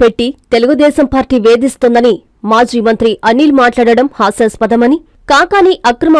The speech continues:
మైనింగ్ చేయలేదని, జగన్ నుంచి అనిల్ వరకు చెప్పగలరా అంటూ టీడీపీ జాతీయ ప్రధాన కార్యదర్శి ఎంఎల్సీ బీదా రవిచంద్ర యాదవ్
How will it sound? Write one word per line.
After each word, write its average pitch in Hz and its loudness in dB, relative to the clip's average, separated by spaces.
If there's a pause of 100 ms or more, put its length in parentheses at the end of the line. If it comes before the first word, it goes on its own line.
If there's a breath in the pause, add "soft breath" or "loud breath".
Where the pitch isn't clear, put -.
మైనింగ్ 262 0
చేయలేదని, 247 0 (440)
జగన్ 311 4
నుంచి 311 0 (200)
అనిల్ 285 0
వరకు 277 0 (140)
చెప్పగలరా 247 2 (160)
అంటూ 226 0 (320)
టీడీపీ 247 -2 (120)
జాతీయ 233 0 (120)
ప్రధాన 262 0 (100)
కార్యదర్శి 269 0 (300)
ఎంఎల్సీ 320 2 (220)
బీదా 254 0
రవిచంద్ర 247 0 (100)
యాదవ్ 233 2